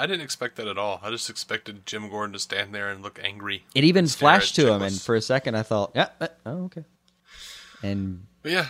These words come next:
Speaker 2: back
Speaker 1: I,
Speaker 2: to the
Speaker 1: I had a lot of
Speaker 2: jowls.
Speaker 1: fun with it, man. I had a lot of fun with it.
Speaker 2: Mm-hmm.
Speaker 1: I, I'm looking forward to him. Now, <clears throat> well, uh, was there anything else in the Gotham sizzle reel that,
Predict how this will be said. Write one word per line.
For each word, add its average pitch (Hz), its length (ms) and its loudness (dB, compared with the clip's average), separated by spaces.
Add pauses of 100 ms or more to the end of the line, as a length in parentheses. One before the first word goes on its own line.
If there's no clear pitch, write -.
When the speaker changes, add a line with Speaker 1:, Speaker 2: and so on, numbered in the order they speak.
Speaker 2:
back 110 280 4
Speaker 1:
I, - 40 -12
Speaker 2:
to 185 80 2
the 190 120 2
Speaker 1:
I - 20 -6
had 156 80 0
a 101 160 6
lot 95 140 -2
of - 60 -14
Speaker 2:
jowls. - 0 - (100)
Speaker 1:
fun 107 80 -8
with 98 100 -14
it, 107 80 -20
man. 101 120 -20 (260)
I 117 60 -2
had 120 80 2
a 101 40 -2
lot 98 160 0
of 98 80 -10
fun 110 200 -8
with 104 140 -10
it. 101 60 -14
Speaker 2:
Mm-hmm. 127 240 -2
Speaker 1:
I, 104 240 -6 (180)
I'm 113 180 4
looking 120 200 -4
forward 113 300 -2
to 101 100 -8
him. 95 220 -12 (400)
Now, 123 180 8 (300)
<clears throat> 151 260 2 (880)
well, 101 300 -6
uh, - 220 -10 (100)
was 117 160 -6
there 123 80 -2
anything 139 260 -4
else 113 160 -2
in 107 60 -12
the 101 60 -8
Gotham 104 440 0
sizzle 98 300 -12
reel 92 240 -12
that, 98 140 -10